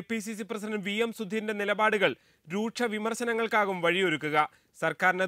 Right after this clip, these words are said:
ദുർബലപ്പെടുത്തുന്ന നയത്തിൽ നിന്ന് സുധീരൻ പിൻവാങ്ങണമെന്ന കടുത്ത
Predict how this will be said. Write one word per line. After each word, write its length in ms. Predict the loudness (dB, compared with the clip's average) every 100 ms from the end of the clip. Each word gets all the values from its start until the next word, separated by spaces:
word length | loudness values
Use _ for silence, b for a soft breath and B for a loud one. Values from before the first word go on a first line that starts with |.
| 0
ദുർബലപ്പെടുത്തുന്ന 760 | -2 0 -2 -4 -6 -6 -2
നയത്തിൽ 320 | -2 -2 -2 -4
നിന്ന് 220 | 0 2 2 -2 b -10
സുധീരൻ 420 | -6 -2 0 0 -2
പിൻവാങ്ങണമെന്ന 720 | -4 0 2 2 0 0 -2 0
കടുത്ത 340 | 2 2 2